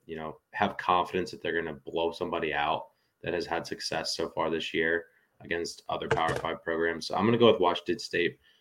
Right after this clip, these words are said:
mainly because it's just a really big spread. And, uh, you know,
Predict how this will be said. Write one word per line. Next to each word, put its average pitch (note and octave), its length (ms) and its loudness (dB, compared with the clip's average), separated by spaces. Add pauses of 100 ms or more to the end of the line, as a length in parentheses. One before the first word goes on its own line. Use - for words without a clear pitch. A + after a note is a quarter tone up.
(180)
mainly B2+ 220 10
because G#2 240 8
it's - 100 -12
just F2 180 -6
a D2 40 -8
really D#2+ 220 -2
big D#2 240 -4
spread. D#2 420 -4 (600)
And, D#2+ 260 -2
uh, D2 360 -2 (260)
you D2+ 80 -4
know, D2+ 260 -8